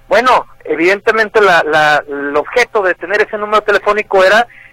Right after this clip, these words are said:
esperar una respuesta de parte de Presidencia re-, eh, co-, respecto a la información que, que la periodista me dio con la carta, pero no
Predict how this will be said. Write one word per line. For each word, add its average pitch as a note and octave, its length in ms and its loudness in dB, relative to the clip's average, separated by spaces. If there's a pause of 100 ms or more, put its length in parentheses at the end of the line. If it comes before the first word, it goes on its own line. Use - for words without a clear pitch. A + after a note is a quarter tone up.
esperar E3+ 480 0
una A3 220 2
respuesta A3+ 680 0
de E3 120 -2
parte F3+ 320 -4
de F3+ 80 0
Presidencia F3 880 -2
re-, D3 340 -2
eh, - 40 -4
co-, D3 200 -6
respecto C#3 420 -4
a D3 40 2
la C#3+ 40 -4
información C#3 460 -2
que, D#3+ 360 2
que D3 100 -2
la C#3 80 2
periodista D3 260 -4
me D#3+ 80 0
dio D#3 80 0
con D#3+ 100 -2
la D3 60 0
carta, F#3+ 380 -2 (440)
pero F3+ 240 0
no G#3+ 340 0